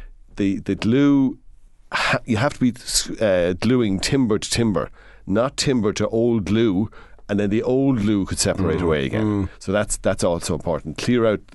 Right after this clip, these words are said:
Speaker 1: the, all the old glue and, and have it nice and clean. A bit of sandpaper r-, in the, in the little hole, a little bit of sandpaper wrapped around a screwdriver,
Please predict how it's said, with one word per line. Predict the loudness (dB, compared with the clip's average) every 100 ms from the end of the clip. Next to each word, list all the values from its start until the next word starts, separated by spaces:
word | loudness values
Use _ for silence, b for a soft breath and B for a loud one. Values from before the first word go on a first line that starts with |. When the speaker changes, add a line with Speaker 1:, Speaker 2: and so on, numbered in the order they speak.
| -10
Speaker 1:
the, | -2
all | 2 2 2
the | 0
old | 0 -2
glue | -2 0 -2 -4 B B
and, | -4 -2 -2 -6
and | -6
have | -4 -4
it |
nice | -2 -2 -4
and | -4
clean. | -4
A | -2
bit | 0
of |
sandpaper | 2 0 2 0 0 -4 -6 B -8
r-, | -8 -8 -2
in | 0
the, | 2
in | 2
the | 2
little | 2 0
hole, | 0 2 0 -2 B B -6
a | 0
little | 2 2
bit | 0
of |
sandpaper | 0 0 2 0 0
wrapped | 2 2 0 0
around | 2 2 2
a | 0
screwdriver, | 0 2 2 2 0